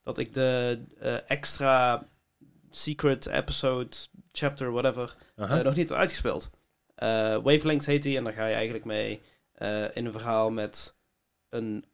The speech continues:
Speaker 1: ander character. Met Steph dus.
Speaker 2: Ja, ja, gewoon het, een, een, het welbekende, eh, zelfde verhaal, ander character, eh, idee.
Speaker 1: Z-, zoiets. Het is, het is een soort prequel chapter.
Speaker 2: Ah, oké.
Speaker 1: Ehm,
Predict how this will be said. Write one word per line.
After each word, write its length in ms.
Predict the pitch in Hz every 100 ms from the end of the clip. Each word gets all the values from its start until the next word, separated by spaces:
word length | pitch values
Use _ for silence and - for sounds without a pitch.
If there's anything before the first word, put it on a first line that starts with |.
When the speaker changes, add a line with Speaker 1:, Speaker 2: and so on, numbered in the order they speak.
| -
Speaker 1:
ander 680 | 151 165 147 143 - - -
character. 540 | 135 107 - 95 -
Met 180 | - -
Steph 440 | - - 131 139 -
dus. 500 | 143 151 - - - -
Speaker 2:
Ja, 160 | 123
ja, 40 | 123
gewoon 140 | 107 117
het, 140 | 110
een, 380 | 110 117 113 -
een, 420 | 117 107 85 - _ _
het 140 | 110
welbekende, 680 | 113 120 123 117 110 107 107
eh, 220 | - 110
zelfde 260 | 101 127 110
verhaal, 260 | 113 113
ander 180 | 110 113 -
character, 480 | 98 87 - 98
eh, 280 | 98 95 95
idee. 240 | 101 101 95
Speaker 1:
Z-, 120 | 143
zoiets. 640 | - 143 160 175 165 - -
Het 100 | 127
is, 160 | 143
het 220 | - 139 143
is 300 | 143 - -
een 120 | 135
soort 300 | 131 143 135 -
prequel 540 | - 151 147 131 113 107
chapter. 600 | - 110 - 110 101 -
Speaker 2:
Ah, 240 | - 135 147
oké. 160 | 143
Speaker 1:
Ehm, 680 | - 117 113 113 113 113 113